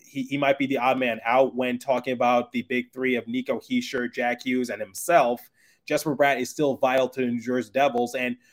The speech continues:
the Devils are <laughs> right now, if all goes well, like, if they s-, continue to play five hundred hockey,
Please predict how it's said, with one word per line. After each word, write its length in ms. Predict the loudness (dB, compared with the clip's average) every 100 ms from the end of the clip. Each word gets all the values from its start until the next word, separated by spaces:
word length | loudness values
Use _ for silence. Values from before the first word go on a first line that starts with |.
| _ _
the 80 | 0
Devils 400 | 2 4 4 4
are 380 | 6 6 2 -4 -8 -6 -4
<laughs> 420 | -6 -8 -18 -4
right 220 | 2 2
now, 300 | 2 2 0 -2 -14 -14 _ _ -8
if 160 | 2
all 180 | 8 8
goes 260 | 8 4 2
well, 320 | 2 4 4
like, 200 | 4 0
if 100 | 0
they 120 | -2
s-, 160 | -2 -6
continue 360 | -6 -2 -2
to 60 | 0
play 180 | 0 0
five 180 | 0 0
hundred 240 | -2 -6 -4
hockey, 480 | 0 0 -2 -6